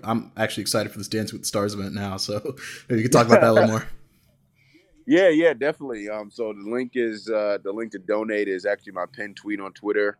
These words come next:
Speaker 2: Um, it's, uh, it's the Michigan Dancing with the Stars that we do through the Arthur Murray Dance Studio, and I am, uh, supporting Kids on the Go, uh, Kids on the Go charity, which is a foundation that works with special needs kids, um, in the, in the Detroit,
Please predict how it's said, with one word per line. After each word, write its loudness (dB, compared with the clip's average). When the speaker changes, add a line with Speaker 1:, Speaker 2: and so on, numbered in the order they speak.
Speaker 2:
Um, -2
it's, -14
uh, 0
it's -12
the -10
Michigan -8
Dancing -4
with -4
the -20
Stars 2
that 0
we -4
do -4
through -4
the 0
Arthur 2
Murray -2
Dance -2
Studio, 0
and 0
I 2
am, -4
uh, 0
supporting -2
Kids -2
on -6
the -4
Go, 2
uh, 2
Kids -2
on -6
the -8
Go 2
charity, 0
which -4
is -8
a -6
foundation -2
that 0
works 2
with -6
special -2
needs -8
kids, 0
um, 2
in 0
the, -2
in -6
the 0
Detroit, 4